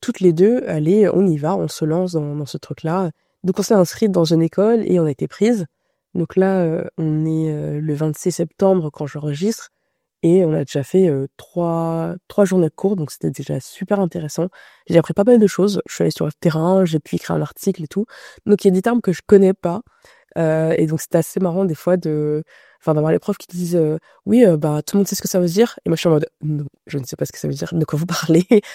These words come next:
Et en fait, c'est des termes techniques dans tout. Genre, euh, à des moments, tu sais, en fait, euh, de quoi ça parle, mais tu sais juste pas, euh, qu'il y avait un mot pour définir ce truc-là. Donc voilà, c'était un peu ça.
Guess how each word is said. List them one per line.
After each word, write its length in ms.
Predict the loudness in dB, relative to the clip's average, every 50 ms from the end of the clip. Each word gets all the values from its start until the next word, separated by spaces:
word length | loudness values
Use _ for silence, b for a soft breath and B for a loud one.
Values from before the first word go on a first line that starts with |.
| B B B B 4
Et 60 | 4
en 40 | 4
fait, 300 | 4 2 -2 -4 -14 -18 _ -14
c'est 240 | -14 -10 -2 0
des 100 | 2 2
termes 220 | 2 2 0 0 0
techniques 360 | 0 2 2 2 2 2 2
dans 260 | 2 2 2 0 -2
tout. 320 | -4 -6 -6 -6 -6 -6 -6 b b b b b b b b
Genre, 320 | 0 0 0 2 2 0
euh, 240 | 2 2 4 2 2 2
à 100 | 0 2
des 100 | 2 2
moments, 240 | 2 2 2 0 0 -2 -4
tu 160 | -6 -6 -6
sais, 300 | -6 -2 2 4 4 4
en 120 | 4 2
fait, 340 | 0 0 -2 -2 -2 -4 -6
euh, 280 | -4 -4 -4 -4 -6 -6
de 200 | -8 -8 -8 -8
quoi 140 | -6 -6 -8
ça 120 | -6 -6
parle, 240 | -4 -2 0 0 0
mais 80 | -2
tu 180 | -2 -6 -8 -10
sais 160 | -8 -6 -8 -6
juste 280 | -6 -8 -10 -10 -8 _
pas, 260 | 0 0 2 2 2 0
euh, 160 | -2 -4 -6 -8 _ _ _ -4
qu'il 160 | 0 0 2
y 40 | 2
avait 80 | 0 0
un 80 | 0
mot 200 | 2 2 0 0 -2 -4
pour 160 | -4 -2 -2
définir 480 | -2 -2 -6 -6 -6 -6 -6 -6 -6 -6
ce 100 | -8 -12
truc-là. 320 | -14 -14 -10 -8 -8 -8 -10 _ _ _ _ _ _ _ _ _ _ _ _ _ _ -8
Donc 300 | -2 0 0 0 0 0
voilà, 420 | -2 -2 0 0 0 0 0 -2
c'était 140 | -4 -4 -4
un 100 | -4 -4
peu 160 | -4 -6 -8
ça. 320 | -6 -4 -2 -2 -2 -2